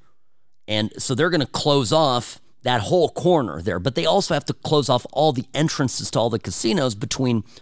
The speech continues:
Harmon and, let's say, Flamingo. It goes, uh, to Flamingo, yeah, and even, even maybe one street past Flamingo, I believe.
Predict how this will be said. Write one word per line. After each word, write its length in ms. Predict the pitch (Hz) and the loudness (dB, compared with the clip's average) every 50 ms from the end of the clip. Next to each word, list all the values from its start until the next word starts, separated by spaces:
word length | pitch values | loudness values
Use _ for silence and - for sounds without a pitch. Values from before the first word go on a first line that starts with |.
| - - - | -20 -10 -4
Harmon 440 | - 156 151 139 127 120 113 107 | 0 2 2 2 2 0 0 -2
and, 360 | - - 98 107 107 104 98 - - | -4 -4 -4 -2 -2 -2 -4 -6 -10
let's 300 | - 92 101 107 101 - | -12 -8 -6 -4 -4 -2
say, 180 | - - 95 92 | -2 -2 -2 -4
Flamingo. 560 | - - - - 123 120 135 123 107 - - - | -4 -6 -4 -2 0 0 2 0 0 -2 -4 -6
It 80 | - - | -6 -6
goes, 340 | - 95 92 82 78 - - - - - | -4 -4 -4 -4 -6 -10 -14 -20 -18 -14
uh, 160 | - 82 82 87 - | -10 -10 -8 -8 -8
to 100 | - 82 | -8 -8
Flamingo, 640 | - - 113 120 117 113 101 104 98 90 78 - - - - - - - - - | -4 -2 0 0 0 0 0 0 0 -2 -2 -6 -10 -14 -16 -16 -16 -16 -14 -12
yeah, 260 | 85 92 104 87 76 | -8 -8 -6 -6 -4
and 180 | 87 92 98 | -4 -4 -2
even, 300 | 117 127 113 107 107 95 - - - - - - - - - - - - - - - | -2 -2 0 0 -2 -2 -4 -8 -14 -20 -20 -20 -20 -20 -20 -20 -20 -20 -20 -8 -4
even 240 | 139 170 165 147 139 | -2 0 2 2 2
maybe 240 | 131 127 98 113 | 2 0 0 -2
one 280 | 104 101 104 117 117 110 | -2 0 0 0 0 0
street 440 | - - - - 107 98 - - - | -2 -2 -2 -4 -4 -4 -6 -8 -10
past 480 | - - - 131 131 127 120 - - | -8 -4 -2 -2 0 0 0 -2 -2
Flamingo, 460 | - - 101 82 80 76 73 71 78 71 | -2 -2 -2 0 0 0 -2 -2 -2 -2
I 100 | 65 64 | -2 -2
believe. 420 | 64 76 71 62 65 87 - | -4 -4 -6 -6 -6 -8 -10